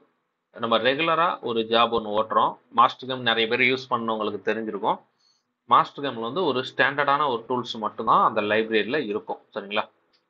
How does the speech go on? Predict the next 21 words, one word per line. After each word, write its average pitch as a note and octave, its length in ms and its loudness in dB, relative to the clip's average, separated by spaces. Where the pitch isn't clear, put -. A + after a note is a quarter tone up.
அஹ், G2+ 600 -6
இப்போ A2+ 240 -4
எப்படின்னா, B2+ 360 2
இந்த B2 180 -6
மாதிரி A#2+ 340 2
ஒரு A#2+ 240 -4
குட்டி D3+ 360 -6
job A#2 280 2
இருக்கு. G2+ 280 -4
ஓகேங்களா? G#2 420 -4
இது A2+ 120 -10
வந்து C3 180 -4
குட்டி C3+ 240 -4
job. A2+ 320 2
அதோட A2+ 360 0
bore C#3 260 0
size A#2 220 -4
வந்து A#2+ 220 -6
எட்டு A2 220 -2
தான் A2+ 160 0
இருக்கும். C#3 320 -4